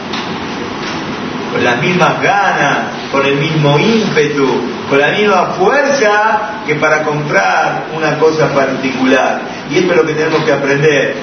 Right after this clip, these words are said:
El que quiere la mitzvot, corre, el que quiera Boreolam, corre detrás de la mitzvot. Cuenta acá sobre el Gaón de Vilna, lo habían puesto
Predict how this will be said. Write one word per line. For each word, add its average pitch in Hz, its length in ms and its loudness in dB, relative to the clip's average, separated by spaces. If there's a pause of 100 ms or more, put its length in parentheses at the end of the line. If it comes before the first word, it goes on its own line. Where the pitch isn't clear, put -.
(160)
El 135 120 -2
que 143 220 0
quiere 196 260 2
la 170 220 2
mitzvot, 220 760 0 (320)
corre, 196 380 2
el 160 100 2
que - 120 2
quiera 196 180 2
Boreolam, 175 800 0
corre 254 880 4
detrás 170 420 2
de 170 60 2
la 165 180 2
mitzvot. 143 520 0
Cuenta 160 260 0
acá - 260 0
sobre 147 220 2
el 143 80 2
Gaón 170 280 2
de 156 100 0
Vilna, - 640 0 (220)
lo 151 80 2
habían 165 320 2
puesto 160 400 2